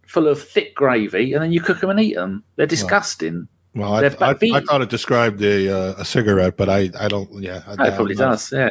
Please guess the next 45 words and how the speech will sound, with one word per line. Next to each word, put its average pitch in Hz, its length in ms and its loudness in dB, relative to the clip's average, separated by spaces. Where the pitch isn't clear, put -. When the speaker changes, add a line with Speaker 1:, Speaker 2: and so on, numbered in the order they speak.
Speaker 2:
not 127 120 2
a 123 40 2
fan - 220 0
Speaker 1:
but 110 40 0
Speaker 2:
of 107 60 0
that 214 140 4
Speaker 1:
bean 101 80 -6
Speaker 2:
word 98 160 0
at 95 120 -2
all. 95 220 0
So, 120 260 0
so - 180 0
all 120 60 4
right. 104 180 0
So - 100 -4
they 120 140 2
were 131 120 2
calling 123 340 2
him 107 160 -2
that. 80 280 -8
Speaker 1:
Yeah, 123 180 0
so 156 140 -2
you - 20 -2
know, 165 120 2
like, 156 240 -2
um, 135 220 2
Leighton 139 320 0
Baines, 113 640 -2
his 151 240 -2
surname, 104 460 0
if 107 100 -6
you 123 60 2
do 123 220 2
that 117 280 0
and 107 100 -2
then 113 120 2
the 113 140 2
F - 200 -4
word, 80 240 0
it'll 113 160 -2
bring 135 300 0
up 131 180 2
a 131 40 -10
big 143 220 -4
tin 127 360 -2